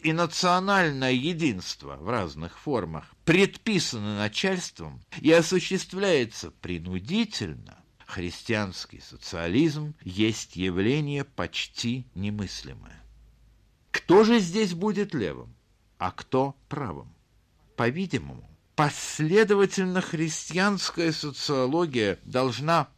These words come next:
полностью отказаться от этой классификации. Оба термина, как правое, так и левое,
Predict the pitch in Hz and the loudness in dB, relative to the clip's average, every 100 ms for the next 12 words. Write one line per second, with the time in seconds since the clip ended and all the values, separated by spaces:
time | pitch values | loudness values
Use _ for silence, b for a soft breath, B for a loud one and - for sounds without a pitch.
0 | _ 160 196 233 220 208 208 208 - 196 | _ 6 8 10 8 2 0 -2 -6 -2
1 | 190 196 - 180 165 131 143 156 - 151 | 2 2 2 0 0 2 0 0 -4 -2
2 | 143 127 117 113 110 107 104 101 104 - | -2 -4 -2 -2 0 -4 -4 -6 -6 -10
3 | - 95 101 80 - - - - _ _ | -8 -4 -4 -4 -10 -16 -18 -20 _ _
4 | _ _ _ - 107 147 156 156 156 110 | _ _ _ -2 4 6 6 4 2 2
5 | 87 78 - 113 107 - 120 113 87 67 | 0 -6 -4 -4 -2 -2 0 2 0 -4
6 | - 98 - 92 147 104 71 | -6 -4 -2 0 0 -2 -6